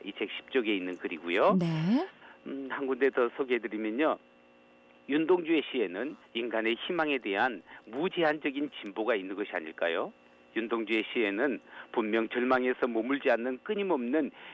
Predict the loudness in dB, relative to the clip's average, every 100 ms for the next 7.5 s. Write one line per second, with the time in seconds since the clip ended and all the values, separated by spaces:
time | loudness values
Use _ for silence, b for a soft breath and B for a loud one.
0 | B -4 -2 2 2 2 -2 -4 -4 -4
1 | 0 0 2 0 0 -8 -10 -10 -12 -14
2 | -16 -4 0 0 -2 -2 0 2 2 2
3 | 0 -2 -2 2 2 2 0 -4 -4 -2
4 | -2 -2 B B B B 0 0 -2 -4
5 | 0 2 2 0 0 -2 -2 -2 0 0
6 | 0 -2 -4 -12 -12 -16 -18 -20 B B
7 | B 0 2 2 0